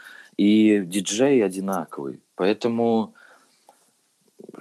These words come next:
что, когда я пишу пи-, какой-то микс или готовлюсь к сету, к своему, первая моя задача сделать так,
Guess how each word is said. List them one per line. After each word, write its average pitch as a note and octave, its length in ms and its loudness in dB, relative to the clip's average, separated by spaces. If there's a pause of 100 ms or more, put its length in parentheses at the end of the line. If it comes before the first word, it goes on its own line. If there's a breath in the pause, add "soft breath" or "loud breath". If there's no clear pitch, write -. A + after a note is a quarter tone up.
что, - 360 -10
когда A#2 280 2
я A#2+ 60 0
пишу - 380 -12
пи-, G#2 200 -4
какой-то A#2 360 -4
микс A#2+ 480 -4
или F#2+ 200 -2
готовлюсь G#2 520 -2
к - 80 -14
сету, F#2+ 440 0
к - 60 -14
своему, D#2 400 -6
первая G2+ 580 0
моя E2+ 240 -6
задача F2 600 -6
сделать F2 460 -4
так, A2 400 -8